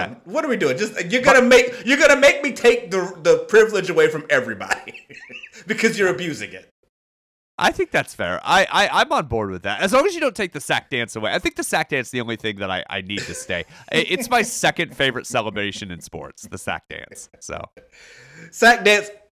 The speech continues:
Speaker 2: big guy touchdown. If a, if a, if a lineman or a defensive lineman comes in and scores a touchdown, he's allowed forty-five seconds to do whatever type of skit he'd like.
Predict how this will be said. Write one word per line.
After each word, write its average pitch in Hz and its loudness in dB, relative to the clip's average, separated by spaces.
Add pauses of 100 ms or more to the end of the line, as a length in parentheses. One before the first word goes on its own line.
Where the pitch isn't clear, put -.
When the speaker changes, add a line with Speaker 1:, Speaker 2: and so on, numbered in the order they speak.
(260)
Speaker 2:
big 247 4
guy 254 6
touchdown. 254 2 (500)
If 190 -4
a, 175 6
if 156 -2
a, 175 0
if 165 -4
a - -2
lineman 220 2
or 175 4
a 160 2
defensive 202 -4
lineman 185 2
comes 185 -6
in 185 0
and 170 -4
scores 180 -2
a 175 -14
touchdown, 180 -2 (180)
he's 233 -2
allowed 208 6
forty-five 190 2
seconds 143 -2
to 143 -16
do 143 -4
whatever 135 0
type 135 -4
of 123 -10
skit - -6
he'd 101 -10
like. - -10